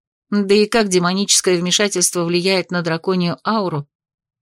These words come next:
мне это неизвестно, но бесследно оно не пройдет. Воспрявшая было Тарлей опустила взгляд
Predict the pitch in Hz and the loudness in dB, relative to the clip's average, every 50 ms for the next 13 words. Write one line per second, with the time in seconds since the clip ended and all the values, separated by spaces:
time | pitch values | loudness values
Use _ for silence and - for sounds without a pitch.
0 | _ _ _ - 214 220 214 214 214 208 196 - 202 202 208 208 202 196 208 220 | _ _ _ 2 4 6 6 6 4 4 4 2 2 2 2 2 2 2 2 2
1 | 226 214 202 - 156 160 165 170 170 165 170 180 175 - - 214 208 196 175 175 | 2 4 2 2 2 0 0 0 0 0 0 0 0 2 2 2 2 2 2 0
2 | 175 175 180 175 170 170 165 - 170 170 170 170 165 143 127 - - _ _ _ | 0 0 0 0 -2 -4 -4 -4 -2 -2 -2 -2 -4 -6 -6 -8 -14 _ _ _
3 | _ _ _ _ _ _ _ _ _ _ _ _ _ _ _ _ _ _ _ _ | _ _ _ _ _ _ _ _ _ _ _ _ _ _ _ _ _ _ _ _
4 | _ _ _ - 175 175 190 202 - - - 285 311 294 - - 247 247 233 262 | _ _ _ -6 -2 0 2 2 2 2 2 2 2 2 2 2 2 2 2 2
5 | 254 240 220 - - 214 208 220 233 262 254 226 220 - 202 - - - 214 208 | 2 2 2 2 2 2 2 2 4 4 4 2 2 0 -2 -2 0 0 0 0
6 | 202 196 185 180 170 156 143 143 139 - | 0 0 -2 -2 -2 0 0 0 -2 -4